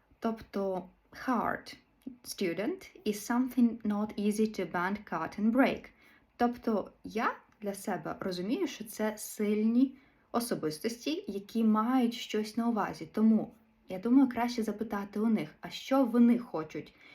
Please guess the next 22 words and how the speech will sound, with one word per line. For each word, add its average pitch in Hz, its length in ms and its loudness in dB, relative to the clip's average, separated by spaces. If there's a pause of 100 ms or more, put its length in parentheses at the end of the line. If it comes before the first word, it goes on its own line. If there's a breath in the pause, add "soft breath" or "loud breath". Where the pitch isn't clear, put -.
(340 loud breath)
Адаптуйтесь 240 560 2
під 226 160 -4
те, 226 160 0
що 220 200 -4
вони 208 260 0
хочуть. 185 240 -2
Взагалі 240 320 4
спитайте, 185 600 0
а 185 120 -2
що 262 280 2
вони 233 220 6
хочуть, 190 320 -6
як 208 260 -2
вони 180 160 -6
хочуть. 170 280 -8
Спитайте, 196 480 -4
які 208 180 0
завдання 175 400 -4
їм 185 120 -8
подобаються, 214 540 0
які 165 300 -10
ні. 208 360 2